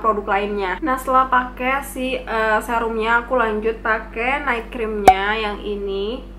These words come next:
Ini ud-, juga udah, eh,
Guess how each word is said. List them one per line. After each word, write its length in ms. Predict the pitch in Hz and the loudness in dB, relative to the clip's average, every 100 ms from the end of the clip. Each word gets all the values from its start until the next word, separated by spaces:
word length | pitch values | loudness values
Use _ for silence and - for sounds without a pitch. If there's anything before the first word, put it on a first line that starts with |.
| - - - - - - - | -16 -16 -16 -16 -16 -16 -10
Ini 240 | 247 277 262 | -6 -2 -2
ud-, 240 | 208 196 | -4 -4
juga 320 | 240 214 247 | -4 0 2
udah, 480 | 254 214 214 208 214 247 - - - | 2 2 4 6 6 4 -6 -14 -10
eh, 420 | 233 220 208 202 | 0 4 4 4